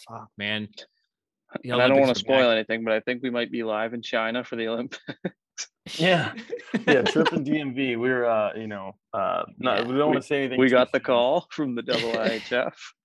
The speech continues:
Speaker 3: <laughs> Yeah.
Speaker 1: double I H F, we're going to cover it. But, um, yeah, I think it's gonna be fun watching everybody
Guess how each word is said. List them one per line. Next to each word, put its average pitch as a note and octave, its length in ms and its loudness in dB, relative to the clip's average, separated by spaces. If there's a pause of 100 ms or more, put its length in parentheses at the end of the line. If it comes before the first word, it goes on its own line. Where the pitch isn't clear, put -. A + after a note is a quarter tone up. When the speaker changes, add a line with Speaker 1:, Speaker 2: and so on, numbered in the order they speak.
Speaker 3:
<laughs> - 180 -20
Yeah. A#2+ 180 0
Speaker 1:
double C3+ 240 -2
I B2 240 -2
H A#2 260 -6
F, A#2+ 240 -4
we're G#2+ 60 -12
going A#2 300 -6
to A2+ 60 -8
cover A#2 340 -4
it. A#2+ 180 -4
But, A#2 200 -2
um, A#2+ 240 -4
yeah, F#3 180 0
I C#3 60 -2
think D3 240 -6
it's C3 140 -6
gonna C#3 140 -8
be C3+ 100 -4
fun C#3 300 -2
watching B2 300 -4
everybody A#2 640 -4